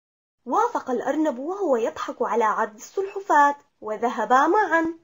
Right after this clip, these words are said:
وبدأ السباق بحضور حيوانات الغابة، وكان الأرنب يكرر قوله: "أنا من سيفوز أيتها المسكينة." وفي أثناء السباق مر الأرنب بحقل من الخضروات الطازجة،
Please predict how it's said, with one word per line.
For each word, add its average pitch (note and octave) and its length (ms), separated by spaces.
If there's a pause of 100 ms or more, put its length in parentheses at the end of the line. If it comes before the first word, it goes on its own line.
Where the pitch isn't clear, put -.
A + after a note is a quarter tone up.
(140)
وبدأ F#4+ 420
السباق C#4 560
بحضور D4 680
حيوانات A3+ 720
الغابة، F4 560 (400)
وكان F4+ 460
الأرنب D4+ 480
يكرر A3+ 640
قوله: C#4 520 (460)
"أنا F#4+ 240
من C#4 180
سيفوز F#4+ 580
أيتها B3 500
المسكينة." C4+ 840 (1500)
وفي F#4 380
أثناء D#4+ 380
السباق - 760 (300)
مر E4+ 340
الأرنب C#4 440
بحقل A3+ 560
من A3 200
الخضروات G#3+ 760
الطازجة، D4+ 720